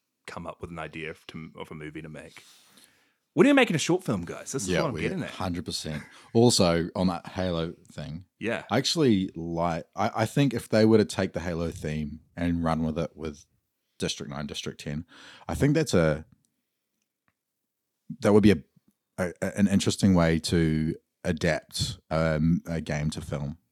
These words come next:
Speaker 2: rather than following the, the, the typical story that you see, 'cause there's so many games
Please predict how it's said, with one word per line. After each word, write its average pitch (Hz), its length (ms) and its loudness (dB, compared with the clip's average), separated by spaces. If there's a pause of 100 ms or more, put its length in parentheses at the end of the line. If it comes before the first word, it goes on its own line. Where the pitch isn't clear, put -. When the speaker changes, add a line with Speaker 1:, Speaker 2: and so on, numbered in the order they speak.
(440)
Speaker 2:
rather 110 260 8
than 101 260 6
following 90 480 4
the, 78 380 0
the, 80 300 -4 (200)
the 78 420 -4 (300)
typical 87 380 -4
story 85 340 -2
that 82 100 -2
you 78 120 -4
see, 82 180 0
'cause 82 140 -4
there's 110 140 2
so 101 340 4
many 90 280 6
games 80 420 -2